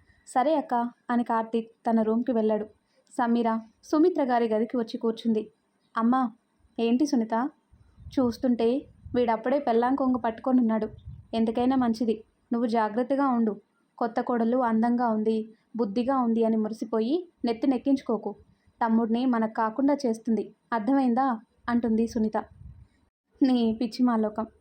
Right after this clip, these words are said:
అక్కడున్నది మీ తమ్ముడు, అయినా ఇలాంటి మాటలు మాట్లాడకే,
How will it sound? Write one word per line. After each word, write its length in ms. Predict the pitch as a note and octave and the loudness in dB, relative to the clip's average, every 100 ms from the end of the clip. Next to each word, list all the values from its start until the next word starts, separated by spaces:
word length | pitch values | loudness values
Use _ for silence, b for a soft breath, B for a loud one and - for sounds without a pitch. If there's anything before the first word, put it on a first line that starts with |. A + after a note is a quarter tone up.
| _ _ | _ _
అక్కడున్నది 640 | A#3 A3 A#3+ A#3 A#3 A#3 B3 E4+ - _ | -6 -2 0 2 2 2 0 -2 -6 _
మీ 140 | A#3+ A#3 | -2 0
తమ్ముడు, 400 | A3+ A3 A#3 - - _ _ _ - | 2 2 2 -2 -6 _ _ _ -4
అయినా 260 | A3+ A#3+ D#4 | 0 2 4
ఇలాంటి 360 | D4 A#3+ A#3 | 4 2 2
మాటలు 360 | A3+ A3 A#3 A#3+ | 2 0 0 0
మాట్లాడకే, 580 | A3 G#3 A3+ G#3+ G#3 | 0 0 -2 -2 -4